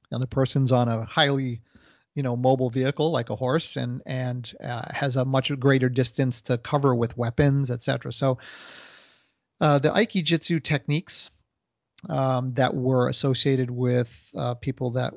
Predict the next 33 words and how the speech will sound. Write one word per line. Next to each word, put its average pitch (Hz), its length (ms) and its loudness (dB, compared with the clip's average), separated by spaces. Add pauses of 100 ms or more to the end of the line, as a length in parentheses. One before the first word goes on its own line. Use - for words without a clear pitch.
(120)
were 131 320 -2
the 123 60 -4
higher 135 340 4
ranking 127 460 2
people, 156 480 2 (760)
uh, 135 200 2
were 151 160 6
somewhat 170 400 4
associated 151 540 2
with 143 120 0
the 131 60 -4
battlefield, 135 640 0
right? 131 340 -2
How 135 220 0
to, 127 300 0 (440)
you 139 80 -2
know, 127 120 2
disarm 127 420 4
somebody 127 300 2
that's 117 240 -2
trying 127 240 -4
to 113 100 -2
stab 123 400 -4
you 131 80 -2
with 123 120 -2
a 120 40 0
long 117 320 0
spear 147 640 6
or 120 340 -2
an 127 80 -4
extra 131 260 -6
long 123 280 -6
sword, 131 580 2